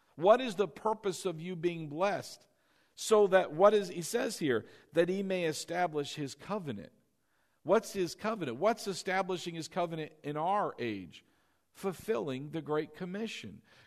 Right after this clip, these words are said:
going into all the world, meeting the needs of others, being able to spread the gospel, to do what God's called us to do, be able to reach people, to reach the world.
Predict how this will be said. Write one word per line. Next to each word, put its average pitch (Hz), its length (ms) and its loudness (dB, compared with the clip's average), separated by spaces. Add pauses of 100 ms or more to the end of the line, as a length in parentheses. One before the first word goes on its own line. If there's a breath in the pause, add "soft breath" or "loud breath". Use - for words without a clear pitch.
(100)
going 190 420 -2
into 175 160 -4
all 170 340 -2
the 165 120 -6
world, 160 560 -4 (260 soft breath)
meeting 190 420 -2
the 165 140 -4
needs 175 420 -8
of 147 160 -4
others, 151 460 -4 (220 soft breath)
being 185 260 -2
able 185 320 -2
to 160 280 -6 (200 loud breath)
spread 170 760 0
the 165 80 -2
gospel, 160 760 -2 (340 soft breath)
to 165 120 -2
do 175 260 -2
what 175 180 -2
God's 147 300 2
called 139 280 -2
us 151 120 -8
to 165 140 -8
do, 170 300 -4 (220 soft breath)
be 165 160 4
able 185 160 4
to 160 100 2
reach 156 300 0
people, 233 340 -4
to 127 120 -6
reach 151 260 -4
the 170 100 -6
world. 165 460 -4